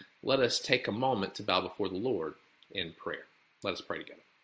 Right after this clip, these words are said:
Holy God, we give you thanks for your love and for your grace that holds us fast. We thank you that even during this time of uncertainty, that you are Lord,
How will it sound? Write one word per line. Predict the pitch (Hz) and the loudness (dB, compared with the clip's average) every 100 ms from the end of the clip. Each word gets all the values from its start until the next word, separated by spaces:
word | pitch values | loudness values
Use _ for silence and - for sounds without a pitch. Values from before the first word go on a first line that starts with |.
| _ _ _ _ - - _ _ _ _ _ _ _ _ _ _ _ _ _ _ _ _ _ _ _ _ _ _ _ - - | _ _ _ _ -20 -18 _ _ _ _ _ _ _ _ _ _ _ _ _ _ _ _ _ _ _ _ _ _ _ -6 4
Holy | 139 120 | 6 8
God, | 110 117 | 10 10
we | 117 | 8
give | 104 | 2
you | |
thanks | - 147 151 147 - | 4 6 6 6 0
for | - - | 0 0
your | 104 98 | 2 6
love | 107 107 | 6 6
and | 104 | 2
for | - | -2
your | 107 | -4
grace | 90 87 85 - | -4 -4 -4 -4
that | - | -4
holds | - 92 90 | -4 -4 -4
us | 92 | -6
fast. | - 80 76 - - - _ _ _ _ _ _ _ _ _ - | -8 -10 -10 -12 -14 -18 _ _ _ _ _ _ _ _ _ 2
We | 113 | 6
thank | 113 113 120 | 10 10 8
you | 113 107 117 | 4 6 6
that | 101 92 - | 6 4 2
even | 120 117 110 | 0 2 4
during | 110 113 110 104 | 6 6 6 2
this | 104 | -2
time | - - 110 107 | 0 2 4 2
of | 92 | 0
uncertainty, | 90 87 120 120 110 104 113 110 113 - - | -2 2 2 2 0 -4 -4 -4 -6 -14 -6
that | 101 98 | -2 -2
you | 101 110 110 | 0 2 2
are | |
Lord, | 92 82 78 | 2 -2 -10